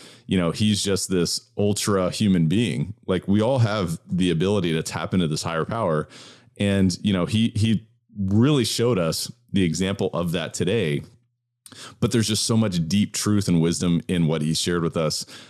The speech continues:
Um, so I wanna encourage you to share this with a friend and have a discussion with someone else. What was it that you feel, uh, was surprising, or something that came up for you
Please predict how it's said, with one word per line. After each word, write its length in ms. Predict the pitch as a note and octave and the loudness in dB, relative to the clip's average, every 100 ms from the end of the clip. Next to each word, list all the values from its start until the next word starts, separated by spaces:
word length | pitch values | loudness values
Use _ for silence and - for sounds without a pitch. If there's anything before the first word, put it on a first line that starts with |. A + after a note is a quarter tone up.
| - - | -12 -2
Um, 160 | F#2 | 0
so 180 | E2+ G#2+ | 2 0
I 40 | |
wanna 200 | F#2+ F#2+ | 2 0
encourage 440 | E2+ D#2+ F#2+ F2 F2+ | 0 0 -2 -2 0
you 160 | F2 - | -2 -2
to 240 | - F2 | -2 -2
share 300 | - A2+ A#2 | 0 0 0
this 200 | A2 - | 0 -2
with 120 | G2+ | -4
a 40 | G2 | -4
friend 420 | A#2+ B2 C2 - _ _ - | -2 -2 -4 -10 _ _ -4
and 300 | F#2 F#2+ F2 | -2 0 0
have 200 | G2+ A2+ | -2 -2
a 40 | |
discussion 460 | A2 - G#2+ - F#2+ | -2 -2 -2 2 2
with 100 | F2 | 2
someone 240 | F#2 E2+ | 0 0
else. 240 | F#2 D#2+ G2+ | -2 -2 -2
What 120 | G2+ | 0
was 140 | C#3+ | 0
it 180 | A2+ F2+ | 0 -2
that 260 | F2+ D#2+ - - - _ - | -4 -4 -8 -20 -20 _ -8
you 280 | - F#2 C3 | 0 4 4
feel, 580 | - G2 F2+ D#2 D#2 - _ - | 4 0 2 2 0 -6 _ -8
uh, 340 | F2 E2+ D#2+ D#2+ | -4 -2 -2 0
was 200 | F2+ - | 0 -2
surprising, 840 | G2 - - F#2 G#2 G#2 D#2+ D2 | -6 -8 -6 -2 0 0 0 0
or 60 | D2 | 0
something 280 | A2+ G#2+ G#2 | -2 0 0
that 120 | - | 0
came 280 | A2 G2+ F#2+ | -2 2 0
up 160 | - | 0
for 260 | - F#2+ E2+ | -4 0 0
you 600 | D2 D#2 A#2 G2+ C#2+ | 0 2 2 2 0